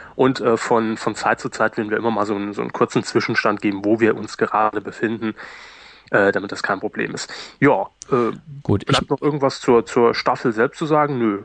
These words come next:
Speaker 2: Nö,
Speaker 1: Fünfte
Speaker 2: das,
Speaker 1: Staffel
Speaker 2: das,
Speaker 1: inzwischen
Speaker 2: dazu
Speaker 1: und
Speaker 2: haben wir genug gesagt, die letzten
Speaker 1: So.
Speaker 2: paar, äh, Jahre. Ähm, <laughs> ich würd sagen, ich mache einfach einen Countdown von fünf runter. Nach
Speaker 1: Sehr
Speaker 2: eins
Speaker 1: gerne.
Speaker 2: sage ich los und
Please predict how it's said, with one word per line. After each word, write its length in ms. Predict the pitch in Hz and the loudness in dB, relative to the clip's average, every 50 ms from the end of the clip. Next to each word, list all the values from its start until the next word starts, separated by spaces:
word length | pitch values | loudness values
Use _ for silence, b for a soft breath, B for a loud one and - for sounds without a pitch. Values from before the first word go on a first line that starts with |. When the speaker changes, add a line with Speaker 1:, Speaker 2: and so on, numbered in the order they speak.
| - - | -8 -4
Speaker 2:
Nö, 120 | 117 104 101 | 0 2 4
Speaker 1:
Fünfte 220 | 101 98 92 95 95 | 6 6 6 6 4
Speaker 2:
das, 120 | 98 101 | 2 2
Speaker 1:
Staffel 320 | 101 101 - - - 165 - | 0 -2 -4 -4 -2 -2 0
Speaker 2:
das, 220 | - - - - | 0 -2 -2 -2
Speaker 1:
inzwischen 300 | 156 147 - - 147 143 | -2 -2 -2 -2 -2 0
Speaker 2:
dazu 200 | 123 113 - 123 | 0 2 4 4
Speaker 1:
und 60 | 117 | 6
Speaker 2:
haben 120 | 110 117 117 | 6 6 6
wir 100 | 107 104 | 4 4
genug 220 | 104 101 104 110 - | 4 4 2 2 2
gesagt, 380 | - 98 95 92 95 110 - | 0 0 2 2 0 0 0
die 40 | 113 | -2
letzten 360 | 98 98 98 - - - 104 | -2 -2 -4 -4 -4 -4 -4
Speaker 1:
So. 40 | 101 104 | -2 -2
Speaker 2:
paar, 300 | 95 92 95 98 95 90 87 92 | 0 0 0 0 -2 -4 -4 -4
äh, 40 | |
Jahre. 420 | 90 85 87 92 95 101 123 156 - B B B B B B B B B B - | -2 -2 0 0 0 2 2 0 0 B B B B B B B B B B -4
Ähm, 260 | 120 110 110 123 123 117 B B B B B B B B | 0 2 6 6 6 6 B B B B B B B B
<laughs> 400 | B B B B B B B - | B B B B B B B -6
ich 120 | - - | -4 0
würd 120 | - 139 127 | 0 2 4
sagen, 160 | 143 139 156 | 4 2 2
ich 80 | 139 147 | 2 2
mache 100 | 135 135 | 2 2
einfach 140 | 143 143 | 2 4
einen 100 | 131 123 | 2 2
Countdown 400 | - 120 113 139 160 185 175 160 | 4 4 4 4 6 6 4 4
von 140 | - 151 139 | 4 2 0
fünf 280 | - - 143 139 127 - | 2 4 2 2 4 4
runter. 440 | 123 135 156 175 220 214 220 214 - - - - | 4 4 4 6 6 6 6 6 4 0 -4 0
Nach 200 | 127 123 123 127 | 4 4 4 4
Speaker 1:
Sehr 80 | - 131 | 4 2
Speaker 2:
eins 160 | 131 139 143 - | 2 2 2 4
Speaker 1:
gerne. 80 | - 123 | 4 4
Speaker 2:
sage 60 | 120 117 | 4 2
ich 100 | - - | 4 4
los 380 | 123 123 127 156 180 - - | 6 6 6 4 4 2 2
und 120 | 123 117 | 0 0